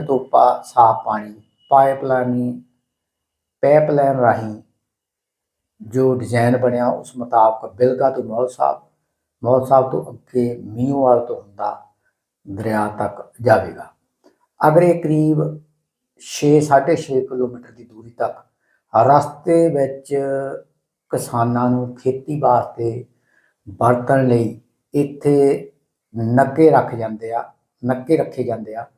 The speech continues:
ਜਿਹਦੇ ਬਾਰੇ ਵਿਧਾਇਕ ਇੰਦਰਜੀਤ ਕੌਰ ਮਾਨ ਨੇ ਵੀ ਅਫਸਰਾਂ ਨੂੰ ਆਖਿਆ ਕਿ ਪਾਈਪਲਾਈਨ ਵਿੱਚੋਂ ਕਿਸਾਨਾਂ ਨੂੰ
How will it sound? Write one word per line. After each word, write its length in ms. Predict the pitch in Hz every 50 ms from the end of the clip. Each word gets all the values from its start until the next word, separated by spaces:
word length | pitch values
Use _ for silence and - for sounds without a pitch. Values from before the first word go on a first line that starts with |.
| _ _ _ _ _ _ _ _ _ _ _ _ _ -
ਜਿਹਦੇ 220 | 127 143 147 156
ਬਾਰੇ 280 | 151 156 156 156 156 160
ਵਿਧਾਇਕ 420 | 156 151 131 135 123 123 123 123
ਇੰਦਰਜੀਤ 480 | - - 139 135 127 131 127 131 - -
ਕੌਰ 300 | _ - 131 127 127 123 113 98
ਮਾਨ 400 | 101 107 104 110 120 135 143 147
ਨੇ 80 | 147
ਵੀ 180 | 147 - 143 147
ਅਫਸਰਾਂ 400 | 135 117 110 - - 131 113 120
ਨੂੰ 120 | 120 120 110
ਆਖਿਆ 320 | 113 - - 127 131 135 - - - _ _ _ _ _ _ _ _
ਕਿ 120 | 190 175 170 170 170 165
ਪਾਈਪਲਾਈਨ 880 | - 143 139 143 147 143 151 143 135 131 131 131 131 135 135 135 135 135 127
ਵਿੱਚੋਂ 560 | 117 120 113 - _ - 131 127 127 127 127
ਕਿਸਾਨਾਂ 680 | 123 - 123 - - 120 113 110 113 113 117 120 117 117
ਨੂੰ 280 | 117 113 - - -